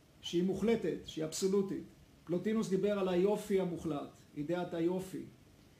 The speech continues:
במשך הדורות, ב-, בסין העתיקה דיברו על הטאו, מציאות מוחלטת,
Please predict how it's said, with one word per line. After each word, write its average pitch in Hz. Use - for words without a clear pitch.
במשך 233
הדורות, 220
ב-, 185
בסין 233
העתיקה 220
דיברו 190
על 196
הטאו, 185
מציאות 156
מוחלטת, 190